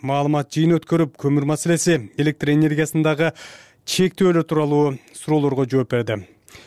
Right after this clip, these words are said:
Кесиптешим Токтосун Шамбетов күз-кыш мезгилине даярдык жана энергетикалык кырдаал тууралуу баяндайт.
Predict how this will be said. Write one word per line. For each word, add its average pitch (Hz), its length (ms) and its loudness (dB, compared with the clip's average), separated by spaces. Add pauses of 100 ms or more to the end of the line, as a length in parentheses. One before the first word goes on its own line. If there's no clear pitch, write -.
(220)
Кесиптешим 180 520 0
Токтосун - 340 -2
Шамбетов 160 640 -2
күз-кыш 170 560 -2
мезгилине 147 480 0
даярдык 135 380 -2
жана 175 240 2
энергетикалык 147 720 0
кырдаал 143 460 -2
тууралуу 120 340 -4
баяндайт. 117 600 -2